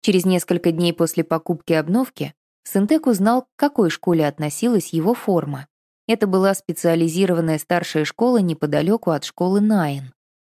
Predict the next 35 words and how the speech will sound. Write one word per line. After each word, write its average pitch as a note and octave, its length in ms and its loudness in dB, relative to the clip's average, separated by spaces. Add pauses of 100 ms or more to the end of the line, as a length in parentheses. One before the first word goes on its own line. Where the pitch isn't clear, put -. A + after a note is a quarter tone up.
(280)
Он F#3 160 2
узнал F#3+ 340 2
это, F3+ 160 0
когда E3 300 0
прогуливался E3 720 0
по E3 100 -6
району E3 400 0
в C#3+ 60 -8
школьной D#3+ 360 0
форме G3+ 420 0
и - 20 -4
сел G#3+ 280 -2
на A#3+ 140 2
автобус. D3 600 -4 (420)
На F#3 160 4
одной F3+ 280 2
из E3 100 0
остановок F3 640 -2 (220)
водитель G#3+ 480 2
крикнул G#3+ 420 2
Синтеку, F#3+ 540 0
что - 200 -2
ему D#3+ 280 2
пора F3 260 0
выходить. G#3+ 580 -2 (580)
Тогда-то G3+ 440 2
он G3+ 160 2
и G3 40 2
понял, F#3+ 440 0 (240)
что - 220 0
школьная E3 420 0
форма G3+ 400 0
принадлежит D#3 720 -2 (180)
этой G#3+ 240 0
школе. C#3 500 -4